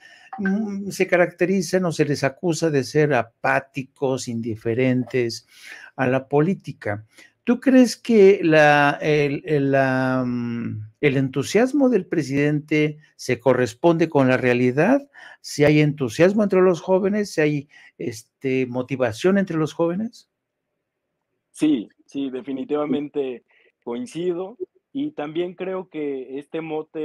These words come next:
Speaker 2: de que los jóvenes no se interesan en esos procesos es uno muy similar al que se daba cuando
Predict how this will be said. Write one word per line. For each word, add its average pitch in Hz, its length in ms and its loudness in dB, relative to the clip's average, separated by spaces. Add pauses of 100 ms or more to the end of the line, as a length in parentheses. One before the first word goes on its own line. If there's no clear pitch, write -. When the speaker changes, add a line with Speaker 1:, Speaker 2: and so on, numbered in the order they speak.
(140)
Speaker 2:
de 117 480 -14
que 117 220 -14
los 123 260 -16
jóvenes 143 540 -8
no 135 140 -14
se 143 100 -18
interesan 127 720 -14
en 117 160 -18
esos 139 300 -14
procesos 135 840 -10 (400)
es 151 360 -4
uno 165 200 -6
muy 170 200 -6
similar 147 680 -4
al 135 260 -14
que 127 180 -12
se 127 180 -16
daba 131 380 -6
cuando 120 760 -16